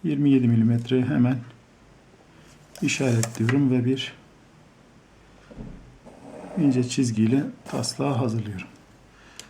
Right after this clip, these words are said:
Sonra parçamızın yüksekliği ne kadar? Yirmi yedi milimetre. Köşeden yirmi yedi milimetre,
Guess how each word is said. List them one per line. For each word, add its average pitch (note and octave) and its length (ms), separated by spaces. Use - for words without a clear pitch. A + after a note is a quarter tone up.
Sonra F#3+ 380
parçamızın G3 760
yüksekliği D#3 760
ne F3 120
kadar? E3+ 300
Yirmi D#3 360
yedi C#3 180
milimetre. G#2+ 560
Köşeden C3 520
yirmi C3+ 260
yedi C3+ 200
milimetre, A#2+ 680